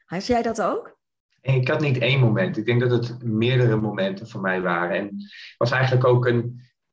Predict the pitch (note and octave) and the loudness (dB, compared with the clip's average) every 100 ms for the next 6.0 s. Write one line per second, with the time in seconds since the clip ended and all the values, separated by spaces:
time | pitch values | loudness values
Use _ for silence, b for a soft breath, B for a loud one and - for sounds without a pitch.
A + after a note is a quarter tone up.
0 | _ - D3+ D3 E3+ C#3+ C3 B2+ B2 - | _ -6 -2 0 2 2 4 4 4 2
1 | A#2+ A#2 A#2 A#2 - A2+ A#2 D#3+ C3+ A#2+ | 0 2 0 -2 -4 -4 -2 0 0 0
2 | B2+ C3+ B2 B2+ A#2+ A#2+ C3 B2 A2+ - | 0 0 0 0 -2 -4 -6 -4 -4 -4
3 | B2 C3 E3+ D3 B2+ B2+ B2 B2 C#3 C3+ | -2 0 2 0 0 0 0 -2 -4 -6
4 | C3 A#2 B2 B2 A#2+ A2 C3 C#3+ C#3+ - | -4 -2 0 0 0 -2 -2 -2 -4 -6
5 | G#2+ G2+ F#2+ F#2+ G2 G2 - F2 - | -6 -2 -2 -4 -8 -10 -6 -6 -6